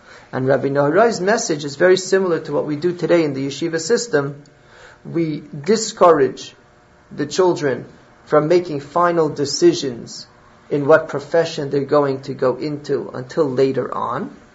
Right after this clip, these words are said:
We let them be exposed to it. They try different professions, the i-, ideas, apprentice, whatever they want. But we avoid a final decision.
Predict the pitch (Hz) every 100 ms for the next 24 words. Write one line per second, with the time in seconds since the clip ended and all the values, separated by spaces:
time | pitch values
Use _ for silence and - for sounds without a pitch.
0 | - _ _ _ _ 135 208 214 - 143
1 | 135 - - - 156 175 - 185 175 165
2 | 135 - 151 139 135 127 131 - 131 208
3 | 208 196 175 - 113 117 - - 143 135
4 | 202 202 180 135 - - - 202 202 -
5 | - 190 202 175 160 240 160 127 - -
6 | - - 160 160 156 151 135 143 190 214
7 | 208 147 143 - 175 175 165 147 143 131
8 | - 139 131 156 202 269